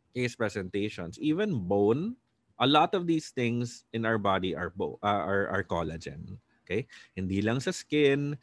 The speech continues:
hindi lang sa cartilage, hindi lang sa bone, even etong mga layers na ito. Okay? So anong importante dito? It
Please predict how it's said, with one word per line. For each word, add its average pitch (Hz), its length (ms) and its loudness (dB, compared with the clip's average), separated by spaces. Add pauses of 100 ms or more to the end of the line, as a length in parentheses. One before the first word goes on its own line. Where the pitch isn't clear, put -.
(300)
hindi 98 320 -2
lang 110 160 0
sa 151 160 -6
cartilage, 139 880 4
hindi 95 240 -2
lang 101 240 0
sa 139 160 -2
bone, 104 480 0 (360)
even 117 440 4
etong 98 320 -2
mga 92 320 -2
layers 95 560 2
na 65 240 -10
ito. - 160 -16 (400)
Okay? - 180 -16 (440)
So 151 160 2
anong 220 320 2
importante 127 640 2
dito? 92 480 -4
It 127 100 -4